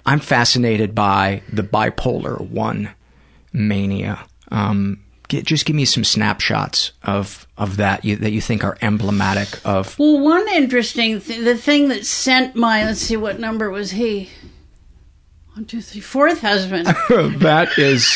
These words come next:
Speaker 1: so awesome. If you had pulled out an abacus,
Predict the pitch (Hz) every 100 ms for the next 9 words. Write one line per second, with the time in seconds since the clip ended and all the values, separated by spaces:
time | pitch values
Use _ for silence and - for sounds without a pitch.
0 | - - - - - 349 - - 330 123
1 | 127 156 147 - 123 123 110 - 123 113
2 | - - - - - - - - - -
3 | _ _ _ _ _ _ 185 - - -
4 | - - - - - 151 147 175 190 165
5 | - 175 156 147 131 123 196 113 117 107
6 | -